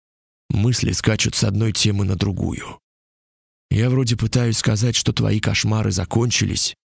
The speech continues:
и что я готов тебе организовать военный корабль, и одновременно меня раздирает на части от мысли, что я снова тебя потеряю". Он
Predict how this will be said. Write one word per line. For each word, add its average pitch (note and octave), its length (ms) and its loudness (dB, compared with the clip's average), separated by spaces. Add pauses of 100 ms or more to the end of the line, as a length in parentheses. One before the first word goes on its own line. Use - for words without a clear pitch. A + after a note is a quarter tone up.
(340)
и A2+ 100 2
что G2 280 2
я G2+ 180 2
готов G2+ 340 0
тебе G2+ 260 0
организовать G2 640 0
военный G2+ 400 0
корабль, G#2 540 0 (480)
и A#2 120 2
одновременно G#2 760 2
меня G#2 400 0
раздирает G#2+ 800 -2
на G#2+ 160 0
части - 600 0
от - 220 -4
мысли, A#2+ 600 -2 (300)
что - 280 -2
я G#2+ 460 -2
снова A#2+ 600 0
тебя - 380 0
потеряю". G#2+ 1000 -2 (1000)
Он A#2+ 280 2